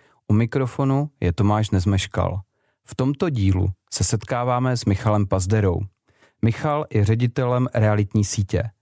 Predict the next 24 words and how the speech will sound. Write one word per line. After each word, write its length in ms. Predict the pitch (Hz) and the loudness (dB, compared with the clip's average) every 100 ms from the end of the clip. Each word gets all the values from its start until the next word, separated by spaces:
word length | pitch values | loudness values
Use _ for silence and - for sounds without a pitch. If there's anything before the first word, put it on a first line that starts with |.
| _ 104 | _ -2
V 40 | |
roce 240 | 107 - | 0 0
dva 140 | 110 123 | 0 0
tisíce 380 | 143 156 - 90 | -2 -2 -2 -2
patnáct 580 | 87 - 110 120 143 | -4 -2 0 0 -2
se 140 | - 101 | -2 -4
stal 240 | - 107 | 0 -2
spolumajitelem 840 | - - 123 135 135 135 127 131 - - | -2 0 2 2 0 -2 -2 -2 -2 -2
a 60 | |
zakladatelem 720 | 98 95 113 120 - 123 123 - | 0 2 0 0 0 0 0 0
realitní 500 | 107 107 110 - 92 | 2 2 0 0 -2
sítě 360 | - 101 107 98 | -2 -4 -2 2
Justo. 480 | 95 - - 92 80 _ _ _ _ 107 | 2 0 -2 -2 -4 _ _ _ _ 0
Dnes 300 | 151 - - | 0 -4 -4
má 140 | 95 92 | -2 0
ve 120 | 110 | 0
firmě 380 | - 127 131 123 | -2 -2 0 2
na 120 | 98 | 0
starosti 480 | - 120 117 - 113 | -2 -4 -4 -2 -4
především 520 | - 110 101 - 82 | 0 0 0 -2 -2
inovace, 640 | 101 104 123 127 - 135 139 _ _ | 2 2 2 -2 -2 -4 -4 _ _
implementaci 800 | - 110 123 120 120 113 113 - | 0 0 2 0 0 -2 -2 -4
právních 520 | 113 113 104 98 82 | -2 0 0 -2 0
novinek 460 | 92 98 117 120 | 2 2 2 0